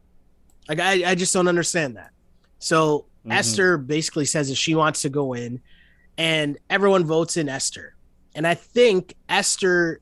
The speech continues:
Speaker 1: was doing this on the assumption, here's, here's Esther's biggest mistake, right? She's going in on the assumption that they're gonna throw in another rookie against her, but she probably thought it was gonna be, like,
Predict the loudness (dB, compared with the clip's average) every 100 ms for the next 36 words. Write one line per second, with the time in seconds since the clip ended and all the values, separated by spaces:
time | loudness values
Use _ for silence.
0 | -4 -4 0 2 2 2 -4 -8 -6 -6
1 | -6 -6 -4 0 0 0 -6 -6 -10 -10
2 | _ _ _ _ _ _ _ _ 4 4
3 | 2 2 4 4 -2 -4 -2 -4 -4 -6
4 | -6 -8 -12 -14 -18 -14 -14 -16 _ _
5 | _ -20 -6 0 2 4 4 4 4 2
6 | 2 0 2 0 0 -4 -4 -2 2 2
7 | 0 -4 -2 2 4 4 2 2 0 0
8 | -4 -2 -4 -4 -2 -2 0 -2 -6 -8
9 | -6 -4 -4 0 2 2 2 2 0 -2
10 | -6 -6 -8 -8 -14